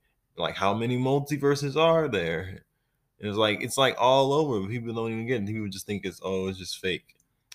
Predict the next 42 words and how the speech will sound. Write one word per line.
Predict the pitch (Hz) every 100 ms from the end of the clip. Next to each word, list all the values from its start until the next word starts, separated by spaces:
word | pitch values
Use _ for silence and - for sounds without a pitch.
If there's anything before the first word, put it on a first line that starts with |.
| 101
And | 104
who | 131 139
are |
these | 131 123
people | - 127 117
that's | 113 127
responsible | 139 131 160 175 147 98
for | - 87 80
it? | 73
What | - 92
are | 101
they | 113
doing? | 117 139 -
Are | 90
they | 92
creating | 87 - 87 92 98
it | 92
in | 92
their | 87
labs? | 80 85 104 139 202 208 - _ - - - _ _ _
Are | 104 98
they | 95
bored? | 80 92 87 101 117
Are | 92
they | 92
trying | 85 113 98
to | 85
play | - 92 90
God? | 87 92 98 123 180 220 - _ _
I | 113 110
don't | 127 143
know. | 196 196 98 - _ _ -
But | 120 127
there's | 127 -
too | 175
many, | 160 156 147 147 _ _ _ _ _ _ _ _ _ _ _
there's | 127 127
too | 170
many | 160
stuff. | 156 160 - 147
Upload. | - 160 123 98 95 - - _ _ _ _ - -
Upload, | - 214 175 151 139